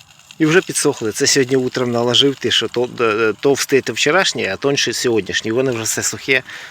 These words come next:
можна кидати і горить. Сьогодні у нас борщик з необичними компонентами.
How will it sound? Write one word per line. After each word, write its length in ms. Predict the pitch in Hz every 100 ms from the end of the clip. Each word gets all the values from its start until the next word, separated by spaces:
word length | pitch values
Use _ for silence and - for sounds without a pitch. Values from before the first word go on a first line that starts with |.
| -
можна 280 | 101 98 104
кидати 460 | - 120 104 - -
і 60 | 85
горить. 400 | 85 80 - - - - - _ - - - - - - -
Сьогодні 380 | - 135 123 120
у 60 |
нас 200 | 127 117
борщик 540 | 104 131 160 - 135 - - _ - - - _ - - - - - - - _ _ -
з 140 | -
необичними 560 | 120 113 120 - 110 107
компонентами. 840 | 110 104 110 104 95 90 92 95